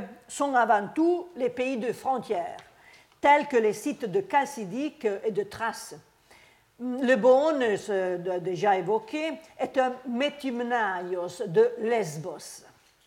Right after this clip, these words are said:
L'époque hellénistique romaine marque aussi la présence d'une, d'un couple de métèques du Pont Euxin,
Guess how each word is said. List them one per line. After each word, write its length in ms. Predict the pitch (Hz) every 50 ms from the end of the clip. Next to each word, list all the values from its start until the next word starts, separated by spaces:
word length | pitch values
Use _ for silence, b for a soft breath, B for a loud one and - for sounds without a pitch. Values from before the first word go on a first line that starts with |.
| _ b b b b b b b
L'époque 380 | 226 277 302 294 - 381 381 381
hellénistique 600 | 311 285 277 269 269 226 - - 311 285 - 262
romaine 560 | - 226 220 214 226 262 320 349 330 262 240
marque 400 | 220 220 226 226 214 - - -
aussi 380 | 233 202 - - - 285 311 311
la 160 | 269 226 -
présence 720 | - - 254 240 180 175 269 277 277 247 - - - 208 190 175 - 196
d'une, 520 | 190 156 156 175 226 240 240 220 214 - -
d'un 280 | 196 208 247 247 226 196
couple 500 | 165 - 320 349 349 311 339 - 240 220
de 100 | 170 202
métèques 680 | 185 185 180 180 - - 233 220 214 208 214 - -
du 200 | 185 170 160 202
Pont 320 | 185 - 240 233 226 185 - 208
Euxin, 640 | 175 175 170 - - - 220 226 233 262 302 339 359